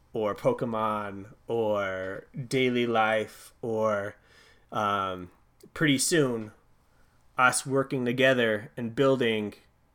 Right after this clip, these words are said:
what our dream jobs are together, growing together, basically. So community or the building of community is kind of my obsession. Um, and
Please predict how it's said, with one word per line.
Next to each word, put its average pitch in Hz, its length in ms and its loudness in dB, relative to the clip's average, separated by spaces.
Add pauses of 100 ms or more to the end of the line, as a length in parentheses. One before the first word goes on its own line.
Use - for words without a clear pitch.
(160)
what 127 200 2
our 127 120 4
dream 104 300 -4
jobs 98 320 -4
are 95 180 -2
together, 80 500 -10 (360)
growing 131 460 0
together, 95 440 -8
basically. 87 600 -12 (340)
So 123 380 0
community 151 920 2 (720)
or 123 140 -2
the 120 100 -2
building 156 480 2
of 117 140 -2
community 107 720 -6
is 107 140 -10
kind 151 240 4
of 127 100 4
my 120 140 0
obsession. 143 640 -2 (920)
Um, 107 640 -2 (1500)
and 117 600 -2